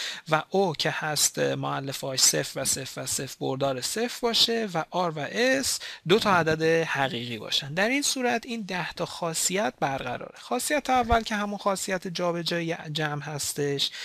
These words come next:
میگه بردار آ به علاوه بردار ب مساوی هستش با بردار ب به علاوه بردار آ. یعنی دقیقاً همون، اه، خاصیت جابجایی رو که ما برای متغیرهای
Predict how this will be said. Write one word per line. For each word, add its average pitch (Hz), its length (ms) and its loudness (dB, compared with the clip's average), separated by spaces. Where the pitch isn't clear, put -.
میگه 170 220 2
بردار 185 500 2
آ 147 220 0
به 143 100 -2
علاوه 135 320 -2
بردار 135 520 -4
ب 143 120 -4
مساوی 156 380 2
هستش 202 400 -2
با 180 100 -2
بردار 143 480 2
ب 147 60 -6
به 143 80 0
علاوه 131 420 0
بردار 120 440 -6
آ. 127 140 -10
یعنی 135 240 -6
دقیقاً 165 360 -2
همون، 214 320 -4
اه، 147 240 0
خاصیت 151 600 -4
جابجایی 147 640 -2
رو 147 120 -4
که 139 180 -4
ما 139 240 -2
برای 147 340 0
متغیرهای 143 1300 0